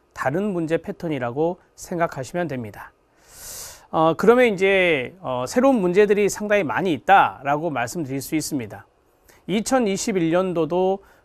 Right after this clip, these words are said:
어, 똑같은 문제는 거의 없을 거다라고 생각이 됩니다. 왜냐하면 이제까지의 패턴이 그래 왔기 때문에,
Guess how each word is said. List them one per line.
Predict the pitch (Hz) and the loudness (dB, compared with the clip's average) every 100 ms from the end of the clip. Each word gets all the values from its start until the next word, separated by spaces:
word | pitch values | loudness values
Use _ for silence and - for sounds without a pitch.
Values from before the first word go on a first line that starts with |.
| _ - | _ -4
어, | 139 143 139 139 139 135 139 - _ _ _ _ _ | 0 2 2 0 0 -2 -4 -10 _ _ _ _ _
똑같은 | 220 240 240 240 | 0 2 2 2
문제는 | 185 165 170 180 208 233 - | 0 0 2 2 0 -4 -10
거의 | - 147 175 | 0 2 2
없을 | 143 - 196 | 0 -2 -4
거다라고 | 185 175 175 147 131 147 | 0 4 4 4 0 -4
생각이 | 214 208 214 | -2 0 0
됩니다. | 175 117 113 104 - - | -2 -8 -8 -10 -10 -4
왜냐하면 | 170 185 139 175 165 - _ _ | 0 2 2 0 0 -4 _ _
이제까지의 | 160 156 202 196 175 170 | 0 2 2 2 2 0
패턴이 | 165 214 214 180 143 | -2 -8 -4 -4 -4
그래 | 156 165 | -4 0
왔기 | 160 120 - 165 | 0 0 -2 -6
때문에, | - 151 135 170 120 | -2 -2 0 -2 -2